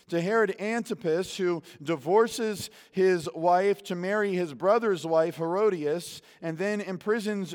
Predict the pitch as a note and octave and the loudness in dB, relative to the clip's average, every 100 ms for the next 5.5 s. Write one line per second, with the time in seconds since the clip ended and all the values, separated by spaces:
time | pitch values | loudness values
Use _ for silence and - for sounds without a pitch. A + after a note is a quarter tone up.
0 | D#3 C3+ F#3+ G3 F3 F3 G3 F#3 E3 - | -10 -2 -2 0 0 0 0 -2 -8 -8
1 | - D3+ - F#3+ F3+ E3 F3 G3+ F3+ D3 | -12 -12 -8 -8 -8 -6 0 0 0 0
2 | C3+ C#3 F3 - _ _ _ _ _ _ | 0 0 -4 -6 _ _ _ _ _ _
3 | - G3 F#3+ G#3 F#3+ A#3+ - C#4 F#3+ G#3 | -4 -2 -2 -2 0 0 -2 -10 -8 -10
4 | - D3+ C#3+ F3 F3 E3 D3+ D3 C#3+ E3+ | -10 -12 -4 -2 -2 -2 0 0 0 -2
5 | G3+ G3+ - - | -4 -4 -14 -18